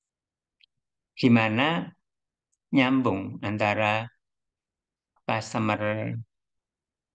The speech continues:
T di sini. Ya. Ininya adalah customer I D. Ini nggak pakai titik di sini,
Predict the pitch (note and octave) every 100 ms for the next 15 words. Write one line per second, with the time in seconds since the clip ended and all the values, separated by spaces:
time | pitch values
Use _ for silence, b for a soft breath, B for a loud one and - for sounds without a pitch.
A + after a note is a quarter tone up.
0 | _ _ _ _ _ _ _ _ C3 A2+
1 | A2 A2 A2 G2+ C3+ - - _ _ _
2 | _ _ _ _ _ _ _ _ _ _
3 | _ _ _ _ _ _ D3+ G#2+ G#2 A2
4 | - _ _ _ _ _ _ _ _ _
5 | _ _ _ _ _ _ _ _ - A2+
6 | A2 A#2+ A#2+ A#2 A#2+ A2 - A2 G#2+ -
7 | G#2 G#2 B2+ F3+ - _ _ _ _ _
8 | _ - A#2 G#2 G#2+ B2 A#2+ - - C#3
9 | B2 A2 A2